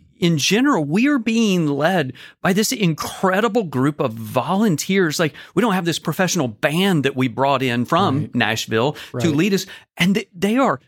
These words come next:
Speaker 1: fabulous. I mean, just the level of excellence that, that is presented, it is so inspiring.
Speaker 2: Yeah.
Speaker 1: Uh, w-, what do you attribute the level at which your team presents at?
Speaker 2: I think there are, like,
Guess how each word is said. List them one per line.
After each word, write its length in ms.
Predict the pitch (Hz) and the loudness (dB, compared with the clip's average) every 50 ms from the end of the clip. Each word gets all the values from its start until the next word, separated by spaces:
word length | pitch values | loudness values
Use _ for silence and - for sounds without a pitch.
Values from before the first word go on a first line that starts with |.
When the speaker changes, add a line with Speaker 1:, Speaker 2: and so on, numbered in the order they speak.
| _ _ | _ _
Speaker 1:
fabulous. 1200 | _ _ _ _ - - - 240 240 254 262 285 285 240 269 277 240 226 175 117 104 - - - _ - | _ _ _ _ -20 -14 -8 -4 0 2 2 2 2 2 2 2 2 2 0 0 -2 -6 -12 -14 _ -2
I 80 | 185 | 0
mean, 160 | 208 202 190 | 2 2 2
just 300 | 170 247 277 - - - | 2 0 -2 -2 -2 -2
the 120 | 180 156 143 | -4 -2 -2
level 540 | 143 143 156 185 226 262 226 185 160 151 143 | 0 0 0 0 0 0 0 0 -2 0 0
of 160 | 127 131 - - | -2 -2 -2 -2
excellence 640 | 202 233 - - - - 214 175 151 127 113 - - - | -4 -4 -4 -4 -4 -2 -2 0 0 0 -2 -4 -6 -6
that, 280 | 143 151 151 143 - - - 143 131 | -2 0 0 0 -2 -6 -10 -6 -2
that 160 | 175 160 147 | 0 0 2
is 140 | 139 135 - | 0 0 -2
presented, 880 | - - - 160 139 131 131 131 160 226 277 269 - - 131 120 123 - | -6 -6 -4 -4 -2 -2 -2 0 2 2 2 0 0 0 0 0 -2 -2
it 140 | 151 147 143 | -2 -2 -2
is 120 | 131 123 | -2 -4
so 300 | - - - 208 240 269 | -4 -2 0 0 2 2
inspiring. 760 | 226 160 135 - - - - 107 110 110 104 107 104 101 101 - - - - - - | 2 0 0 -2 -4 -6 -6 -4 -2 -2 -2 -2 -2 -4 -6 -10 -14 -20 -16 -12 -6
Speaker 2:
Yeah. 80 | 123 135 | -2 0
Speaker 1:
Uh, 200 | 160 156 135 110 - - - - _ | 0 0 0 -2 -4 -12 -20 -16 _
w-, 140 | - 165 - - | -10 -10 -6 -2
what 160 | - 202 285 339 | -2 0 0 2
do 40 | |
you 160 | 359 349 349 339 | 2 2 2 2
attribute 760 | - - - - - 131 165 269 320 320 285 196 113 107 - _ _ - | 0 -4 -6 -2 0 0 0 0 2 0 0 0 0 -4 -6 _ _ -6
the 180 | 131 143 139 135 | -2 0 0 0
level 560 | 135 131 127 131 135 160 175 208 214 214 - - | 0 0 2 2 0 0 0 0 0 0 0 0
at 160 | 139 135 - | -2 -2 -2
which 340 | 120 123 131 127 - - 131 | 0 0 0 0 -2 -2 0
your 200 | 123 120 131 131 | 0 0 0 -2
team 500 | 131 - - 139 120 110 107 101 98 98 - - _ _ | -4 -2 -2 0 0 0 0 -2 -6 -8 -10 -16 _ _
presents 460 | - 139 120 98 110 107 98 95 - | -4 -4 -2 -2 -2 -4 -4 -4 -4
at? 180 | 110 87 - - - - - _ - - | -6 -6 -6 -10 -14 -20 -20 _ -10 -6
Speaker 2:
I 80 | 190 170 | -6 -4
think 280 | - 226 233 240 240 | 0 0 0 0 0
there 280 | - 226 196 151 127 120 | 0 0 2 2 2 2
are, 60 | 117 117 | 2 2
like, 200 | 113 110 107 | 2 0 -2